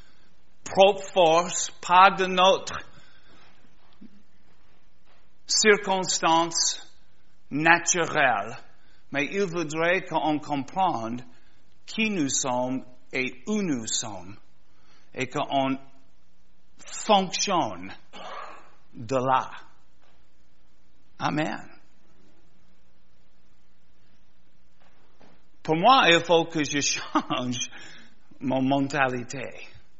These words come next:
pour vraiment fonctionner plus en plus en plus comme membre du corps de Christ.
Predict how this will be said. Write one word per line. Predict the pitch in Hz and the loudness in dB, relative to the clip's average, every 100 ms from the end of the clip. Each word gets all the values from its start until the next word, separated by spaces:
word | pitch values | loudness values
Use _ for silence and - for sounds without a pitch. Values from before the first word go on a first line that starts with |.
| - - - - - - | -12 -12 -12 -12 -12 -8
pour | - 139 135 123 | 2 4 4 0
vraiment | 120 143 202 220 151 135 - - - - - - - - - | -6 0 2 4 4 2 0 -8 -12 -12 -12 -12 -12 -10 -8
fonctionner | - 165 147 156 131 123 | -2 0 0 -2 -2 -4
plus | - 147 131 143 | -4 -2 -2 -2
en | 123 | -4
plus | - 127 113 | -4 -6 -4
en | 117 | -6
plus | 113 - 107 98 - - - - - - - - - | -8 -8 -8 -6 -6 -6 -8 -12 -12 -12 -12 -12 -12
comme | - 135 123 123 | -4 0 2 4
membre | 131 123 101 95 92 - - - - - - - | 6 4 2 -6 -10 -10 -10 -12 -12 -12 -12 -12
du | - 104 | -10 -8
corps | - 113 | -4 -4
de | 98 | -4
Christ. | - - 113 - - - - | -10 -10 -10 -6 -6 -6 -8